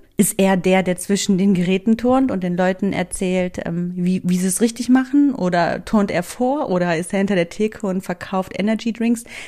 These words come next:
Nein. <laughs> Also, das ist eben das, ne? Ein Unternehmen hat ja eben auch ganz, ganz viele Aufgaben im Hintergrund. Und gerade als Unternehmer sollte man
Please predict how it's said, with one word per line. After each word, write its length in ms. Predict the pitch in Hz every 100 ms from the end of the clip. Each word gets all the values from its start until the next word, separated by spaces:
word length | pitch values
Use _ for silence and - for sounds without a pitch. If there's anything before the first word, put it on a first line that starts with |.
| - -
Nein. 580 | 165 165 165 147 139 - - - - -
<laughs> 320 | 240 - 214 - - - - - - -
Also, 760 | 165 202 190 214 202 208 208 - - -
das 220 | 202 220 214
ist 140 | 185
eben 280 | 151 170 160
das, 300 | 143 151 190
ne? 280 | 208 359 -
Ein 180 | 214 -
Unternehmen 760 | 196 202 202 202 214 220 - -
hat 140 | 220 202
ja 80 |
eben 280 | 185 190 202
auch 480 | - 185 185 190 - -
ganz, 220 | 202 -
ganz 200 | 190 -
viele 380 | 208 180 - 180
Aufgaben 800 | 185 - - 180 185 185 180 -
im 340 | 175 170 175 165 - - - - _ - -
Hintergrund. 880 | 190 269 285 175 135 139 147 147 - - - - - - -
Und 520 | 190 190 185 - - -
gerade 380 | 180 220 254 190
als 200 | 190 -
Unternehmer 580 | 190 185 190 226 185
sollte 520 | 170 185 185 196 175 -
man 360 | 180 175 180